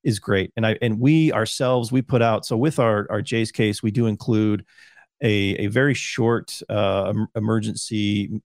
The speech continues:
uh, use guide for these medications, uh, so that you, if you can't talk to your doctor, you can't talk to a healthcare professional, um, you're really out on your own. Uh, you don't have a, a, one, a, a more extensive manual.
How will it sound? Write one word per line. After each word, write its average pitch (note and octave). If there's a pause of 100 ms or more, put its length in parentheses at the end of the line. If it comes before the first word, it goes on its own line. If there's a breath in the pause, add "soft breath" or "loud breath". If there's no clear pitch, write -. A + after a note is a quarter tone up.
uh, - (200)
use A2+
guide G#2
for -
these G2+
medications, G2+ (540 loud breath)
uh, G2
so -
that F#2+
you, G#2+
if A2+
you - (100)
can't A#2+
talk G#2+
to -
your F#2
doctor, G2
you G#2
can't -
talk G#2+
to G#2
a -
healthcare G2
professional, G#2+ (440 loud breath)
um, G2+ (300)
you're G#2
really G#2+
out G#2 (160)
on A2+
your G#2+
own. G2 (540 soft breath)
Uh, A2+
you B2
don't G#2
have G#2
a, G2 (120)
a, A2 (200)
one, G#2+
a, A2+
a G#2+
more G#2+
extensive G#2+
manual. G2